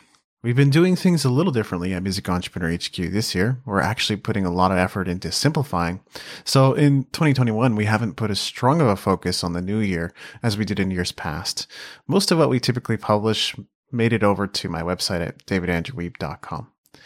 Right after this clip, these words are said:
Is this a welcome change, or do you feel like you missed the new year content? You can let us know. Our contact page is easy to find. It's at music entrepreneur H Q dot com slash contact.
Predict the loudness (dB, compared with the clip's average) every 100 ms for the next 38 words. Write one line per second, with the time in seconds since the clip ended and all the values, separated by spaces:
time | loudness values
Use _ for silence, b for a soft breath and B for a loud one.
0 | B B -2 0 2 4 4 4 0 2
1 | 2 2 -2 -6 -8 0 2 2 0 -2
2 | -2 0 2 2 0 -2 -4 -2 -2 0
3 | -2 -4 -10 _ -6 -4 -4 -6 -8 -6
4 | -6 -6 -8 -8 -16 -6 -2 4 4 4
5 | 4 0 0 B B B -8 0 0 2
6 | -2 -2 0 0 0 -2 -2 2 0 0
7 | -2 0 0 -4 B B B 0 2 2
8 | 2 2 0 0 -4 -2 0 -2 -4 -4
9 | -4 0 0 0 -4 -4 -6 -4 2 2
10 | 2 -4 -4 -4 -4 -6 -8 -8 -12